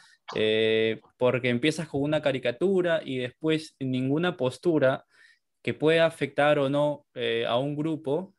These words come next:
eh, puede ser censurado con el simple hecho de decir, "Oye, pero eso no me parece, ah, te censuro". O sea, a-, ahí voy, en el hecho de que s-,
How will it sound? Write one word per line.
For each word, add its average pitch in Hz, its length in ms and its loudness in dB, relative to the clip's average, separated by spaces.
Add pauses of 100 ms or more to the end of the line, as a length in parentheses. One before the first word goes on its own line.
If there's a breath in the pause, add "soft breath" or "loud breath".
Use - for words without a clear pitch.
(240)
eh, 123 520 -4 (760)
puede 139 160 4
ser 151 160 -4
censurado 147 540 2
con 131 120 2
el 123 80 -2
simple 143 320 -2
hecho 147 200 -4
de 131 100 0
decir, 123 340 -4 (280 loud breath)
"Oye, 156 220 4
pero 135 160 2
eso 147 120 -4
no 151 80 -2
me 151 100 -2
parece, 139 440 -2
ah, 139 140 -2
te 120 120 -6
censuro". 120 460 -6 (640 soft breath)
O - 100 -20
sea, 120 300 0
a-, 127 260 0
ahí 175 220 4
voy, 165 420 4
en 131 220 -2
el 135 120 2
hecho 165 220 -2
de 180 80 -4
que 143 140 -2
s-, - 180 -12